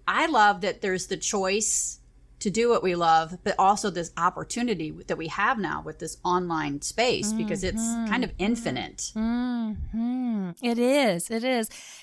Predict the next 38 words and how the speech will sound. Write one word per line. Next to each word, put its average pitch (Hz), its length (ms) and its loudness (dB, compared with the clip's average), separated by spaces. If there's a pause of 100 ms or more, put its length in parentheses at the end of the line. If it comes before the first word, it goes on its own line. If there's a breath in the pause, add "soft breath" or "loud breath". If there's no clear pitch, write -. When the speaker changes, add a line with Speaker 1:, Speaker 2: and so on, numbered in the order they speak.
Speaker 2:
Now, 320 380 4
here's 440 380 2
the 381 160 2
other 320 280 2
side 381 440 2
of 240 200 0
it. 202 260 -4
Do 277 120 -2
you, 339 640 0 (100)
I, 277 160 0
I 392 140 6
find 349 400 2
that, 247 340 0 (380 loud breath)
at, 247 260 2
well, 233 200 4
I'm 240 260 4
self-employed 226 760 2
as 202 160 -2
a 208 40 -2
psychotherapist, 240 960 0
but 240 140 0
there's 269 240 2
also 392 500 0
this, 233 400 0
this, 226 340 -4
mm, 214 300 -2
I 202 120 0
don't 208 140 -2
know 196 200 0
if 202 140 -16
we 202 100 -6
would 190 140 -10
call 190 200 -8
it 180 80 -10
a 175 60 -12
dark 208 340 -8
side, 175 360 -6
but 180 180 -4